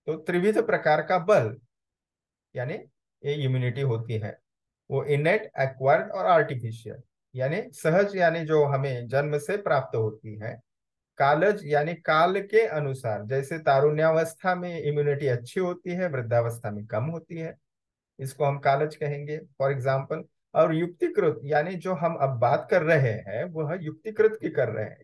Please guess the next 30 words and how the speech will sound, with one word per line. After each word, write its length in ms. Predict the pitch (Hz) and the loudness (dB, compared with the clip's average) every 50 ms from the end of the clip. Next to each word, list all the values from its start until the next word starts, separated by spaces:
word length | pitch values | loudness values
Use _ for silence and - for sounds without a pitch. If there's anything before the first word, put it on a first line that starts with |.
| _ - | _ -18
कि 80 | 107 | -18
क्या 260 | 104 - 175 175 185 196 196 | -8 -2 -2 -2 0 -2 -4
खान 280 | - - 151 147 143 139 | -6 -4 -4 -2 -2 0
पान 260 | 135 185 190 196 180 | 0 0 0 2 0
लेना 240 | 143 127 120 117 110 | -2 -2 -2 -2 -2
चाहिए, 380 | 107 - 104 98 107 113 131 185 214 - _ _ _ _ _ _ _ _ | -2 -2 -4 -6 -4 -4 -6 -6 -8 -12 _ _ _ _ _ _ _ _
क्या 180 | 180 180 196 202 202 | 0 2 2 2 2
हमने 540 | 170 170 156 151 156 156 160 165 160 156 151 | 2 0 0 0 -2 -2 -2 -2 -2 -2 -2
वर्तन 480 | 143 135 139 139 143 143 - - 180 185 | 0 2 2 2 2 2 2 2 2 2
में, 180 | 185 170 160 156 | 2 0 -2 0
हमारे 420 | 139 131 117 117 113 117 120 139 151 | -2 -2 -2 -2 -2 -2 -2 -2 -2
विहार 440 | 135 131 131 135 143 151 165 156 143 | -2 -2 0 2 2 4 4 2 0
में 100 | 139 139 | -4 -6
क्या 180 | - - 135 135 | -4 -2 -2 -2
सुधार 460 | - - 127 110 110 113 113 120 - - | -2 -6 -8 -8 -6 -4 -6 -6 -2 -2
करना 300 | 139 113 104 104 107 113 | -2 -2 -2 -2 -4 -4
चाहिए, 400 | 113 - 131 101 - - - - - _ _ _ _ _ _ _ _ _ | -2 -2 -4 -4 -4 -8 -14 -20 -20 _ _ _ _ _ _ _ _ _
जिससे 340 | 131 135 139 135 - 180 185 | -4 -4 -4 -2 -2 -2 0
हमारी 420 | 147 135 117 117 120 127 151 208 - - _ _ _ _ _ _ _ _ _ _ _ | 0 0 0 2 2 2 0 -2 -4 -8 _ _ _ _ _ _ _ _ _ _ _
ओज 260 | - 170 208 220 214 226 | 4 6 6 6 6 4
बढ़ेगा 400 | 190 196 190 190 196 196 214 240 | 2 2 2 2 4 4 4 4
और 200 | 262 247 226 214 | 4 4 4 2
उससे 260 | 175 160 - - 208 190 | 2 -2 -2 -2 -2 -2
हमारी 360 | 170 151 139 135 139 180 208 | 0 -2 -2 -2 -2 -2 0
व्याधि 340 | 196 170 151 143 135 151 180 | 2 2 4 4 2 0 -4
क्षमत्व 540 | - - - - 175 190 214 214 208 190 160 | -8 -6 -2 0 0 2 0 0 -2 -4 -4
बढ़ेगा, 340 | 135 127 120 117 113 127 135 | -2 -2 -2 -2 -2 -2 -2
यानी 220 | 151 143 135 156 | -2 -4 -4 -6
इम्यूनिटी 500 | 175 165 147 151 151 143 135 123 113 156 | -6 -6 -4 -4 -2 -2 -2 -4 -4 -4
बढ़ेगी। 340 | 147 135 107 107 104 104 110 | -2 -2 -2 -2 -4 -8 -12